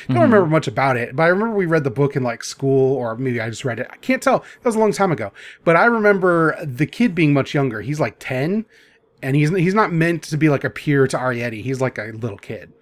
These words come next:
Speaker 2: Right.
Speaker 1: But th-, this
Speaker 2: Oh.
Speaker 1: movie definitely makes him, like, they're the same age, they're in the same place in life, and this weird, you kn-,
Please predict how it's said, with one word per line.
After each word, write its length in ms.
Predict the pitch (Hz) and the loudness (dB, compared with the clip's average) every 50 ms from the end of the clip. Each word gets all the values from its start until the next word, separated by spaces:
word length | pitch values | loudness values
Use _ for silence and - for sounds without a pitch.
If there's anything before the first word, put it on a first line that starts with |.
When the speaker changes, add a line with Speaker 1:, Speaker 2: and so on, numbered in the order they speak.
| _ _ _ _ _ _ _ _ _ _ _ _ - | _ _ _ _ _ _ _ _ _ _ _ _ -8
Speaker 2:
Right. 480 | 107 127 135 123 107 - - - - - _ _ _ _ _ _ _ _ _ - - _ _ - | -2 0 0 0 0 -2 -6 -12 -16 -20 _ _ _ _ _ _ _ _ _ -20 -20 _ _ 0
Speaker 1:
But 160 | 160 143 160 | 4 6 6
th-, 140 | 190 214 220 | 8 8 8
this 100 | 285 277 226 | 8 6 6
Speaker 2:
Oh. 40 | 214 | 6
Speaker 1:
movie 320 | 196 180 156 156 151 143 - - - | 4 4 4 4 2 0 -2 -10 -2
definitely 360 | - 202 226 240 - 262 233 208 | 0 2 2 2 0 0 0 2
makes 240 | 196 180 151 - - | 2 2 2 0 0
him, 340 | 175 165 156 143 143 139 131 - - - _ | 2 2 4 2 2 0 -2 -6 -14 -6 _
like, 260 | 165 151 143 139 135 | 0 2 2 2 2
they're 220 | 123 165 170 175 160 | 2 4 4 4 2
the 60 | 147 | 2
same 240 | - - 160 147 147 | 0 0 2 4 4
age, 220 | 143 139 127 120 | 4 4 2 2
they're 140 | 117 147 147 | 2 4 4
in 100 | 147 135 | 4 2
the 60 | 131 | 0
same 220 | 127 - 147 139 127 | -2 -2 -2 -2 -2
place 320 | - - 147 139 131 - | -4 -2 -2 -2 -2 -2
in 140 | 147 123 117 | -6 -6 -4
life, 380 | 123 123 120 117 113 - - - - - - - - - | -4 -4 -6 -6 -8 -12 -18 -20 -20 -20 -20 -20 -20 -10
and 320 | - 117 117 117 113 120 117 131 127 117 110 107 | -8 -6 -6 -6 -6 -4 -4 -4 -6 -6 -10 -6
this 240 | 107 143 131 - - | -4 -2 -2 -2 -4
weird, 480 | 120 120 147 135 131 127 127 127 120 | -4 -2 2 4 4 4 4 2 0
you 240 | 135 143 127 131 135 | -4 -6 -4 -4 -4
kn-, 80 | 123 | -4